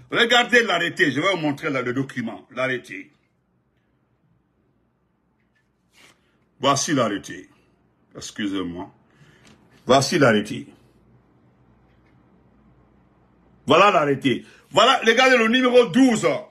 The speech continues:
Regardez le numéro douze. Regardez. Le numéro douze, regardez, c'est le numéro douze là.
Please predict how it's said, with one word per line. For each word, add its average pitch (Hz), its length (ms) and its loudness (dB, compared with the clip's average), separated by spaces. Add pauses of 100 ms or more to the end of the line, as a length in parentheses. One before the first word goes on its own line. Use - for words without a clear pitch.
(1800)
Regardez 165 300 -2
le 147 100 -2
numéro 175 360 -2
douze. 147 380 -6 (600)
Regardez. 131 680 -2 (1200)
Le 127 160 0
numéro 202 420 6
douze, 170 360 2
regardez, 175 360 0
c'est 170 140 -6
le 165 100 -4
numéro 196 360 -2
douze 160 300 -10
là. - 260 -10